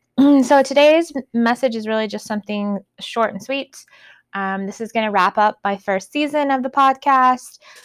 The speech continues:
I'm really excited for it. I think it went really well. I appreciate all the feedback I've gotten from different people. So I'll be back probably mid-August.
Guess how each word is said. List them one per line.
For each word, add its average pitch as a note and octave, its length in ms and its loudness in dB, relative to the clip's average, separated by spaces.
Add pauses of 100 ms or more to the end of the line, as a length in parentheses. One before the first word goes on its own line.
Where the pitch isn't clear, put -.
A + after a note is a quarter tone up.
I'm G#3 80 -8
really A3 140 -2
excited A3+ 540 -2
for G#3+ 200 -2
it. G#3+ 200 0
I G3 80 -10
think G3+ 160 -12
it G3+ 100 -8
went F#3+ 160 -10
really F#3+ 220 -8
well. A3 560 0
I F#3 60 -6
appreciate G#3+ 580 -8
all G3 160 -4
the G3 80 -6
feedback G3+ 440 -2
I've G3+ 140 -4
gotten G3 300 -2
from F#3+ 320 -8
different F#3+ 280 -12
people. C4 460 -4 (540)
So - 160 -2
I'll G#3+ 240 2
be C4 100 -4
back D4 460 2
probably C#4 420 -2
mid-August. A#3+ 720 -4